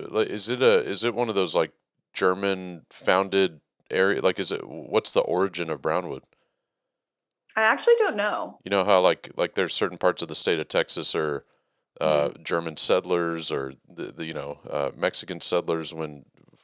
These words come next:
Speaker 1: from way back when or things like that. So, anyway,
Speaker 2: Yeah,
Speaker 1: that'd be
Speaker 2: I actually don't
Speaker 1: interesting.
Speaker 2: know.
Speaker 1: Well, you gotta learn something now. Now you
Speaker 2: <laughs> I
Speaker 1: got a,
Speaker 2: know.
Speaker 1: now you got a goal. Um, what are you most looking forward to down the line in your career? Like, what is it that you,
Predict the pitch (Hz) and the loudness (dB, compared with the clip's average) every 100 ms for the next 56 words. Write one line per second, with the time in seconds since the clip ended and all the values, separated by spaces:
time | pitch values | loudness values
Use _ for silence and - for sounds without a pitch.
0 | - 80 78 82 76 - 98 92 87 73 | -12 -6 -4 -2 -2 -2 -2 -2 -2 -6
1 | - 85 82 76 - 82 - - 80 73 | -10 -12 -8 -8 -2 -2 0 0 0 0
2 | _ _ _ _ _ - 90 76 80 247 | _ _ _ _ _ -10 -6 -6 -6 -4
3 | 254 220 214 165 240 208 175 190 185 - | -2 -2 -4 -4 -4 -4 -4 -6 -10 -14
4 | - 90 - 90 98 87 92 92 - 73 | -4 -2 -2 -2 0 2 0 -2 -6 -6
5 | 71 69 73 73 _ _ _ _ _ - | -8 -10 -10 -10 _ _ _ _ _ 0
6 | 104 113 101 - - - 120 113 104 98 | 2 4 4 2 -4 0 4 4 4 8
7 | 98 82 - - _ - 104 107 101 82 | 8 8 0 -20 _ 4 8 10 8 6
8 | 73 _ _ _ _ _ - - 113 123 | -2 _ _ _ _ _ -20 2 6 6
9 | 139 135 123 110 117 107 95 101 101 - | 4 6 8 8 4 -2 0 2 2 2
10 | 98 92 92 85 85 90 87 85 87 - | -2 0 0 2 2 2 0 -6 -8 -6
11 | 87 82 78 82 92 107 101 95 - 87 | -4 -2 -2 -2 -2 -2 -2 -2 0 -2
12 | 85 87 95 92 90 87 | -2 -6 -6 -2 -2 -2